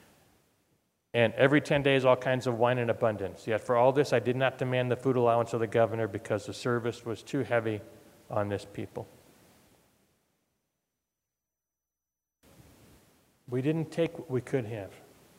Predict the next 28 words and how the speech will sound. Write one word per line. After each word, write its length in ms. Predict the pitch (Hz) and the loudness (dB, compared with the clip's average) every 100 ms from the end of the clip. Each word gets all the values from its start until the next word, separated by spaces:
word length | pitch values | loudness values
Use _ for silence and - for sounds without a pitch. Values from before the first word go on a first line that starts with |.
| _ _ - | _ _ -6
We 80 | 123 | -2
didn't 220 | 139 135 | -2 -2
take 200 | 143 127 | -6 -6
advantage. 420 | 123 120 113 104 | -4 -2 -4 -4
We 120 | 104 | -4
won't 440 | 110 120 147 - - | -2 0 -2 -4 -4
touch 400 | 160 151 - - - | 0 0 -2 -14 -6
anything 560 | 135 143 - 127 107 101 - - - _ _ _ - | -4 -4 -4 -6 -6 -8 -18 -20 -20 _ _ _ -6
of 100 | 117 | -2
the 80 | |
people's 440 | 117 131 120 117 104 | -2 -2 -2 -4 -6
because, 580 | - - 117 110 107 - 110 - _ - | -12 -6 -2 -2 -4 -10 -18 -20 _ -14
the 80 | 117 | -6
people 280 | 147 135 123 | -4 -2 -2
because 340 | 110 - 113 | -4 -4 -6
we 100 | 113 | -4
know 240 | 110 117 | -4 -2
the 60 | 110 | -2
Lord 340 | 104 107 107 | -2 -4 -4
loves 300 | 107 104 104 | -2 -4 -4
them 220 | 104 104 104 - - - _ _ _ _ _ _ - | -8 -10 -12 -20 -20 -20 _ _ _ _ _ _ -6
and 100 | 131 | -2
he's 120 | 104 | -2
called 440 | - 120 117 110 - - - - - - _ _ _ _ _ _ _ _ _ _ _ - | -2 2 2 2 -4 -18 -20 -20 -20 -20 _ _ _ _ _ _ _ _ _ _ _ -2
us 220 | 117 - - | -2 -2 -12
to 80 | 117 | -8
love 260 | 104 95 | -6 -8
them. 120 | 92 | -12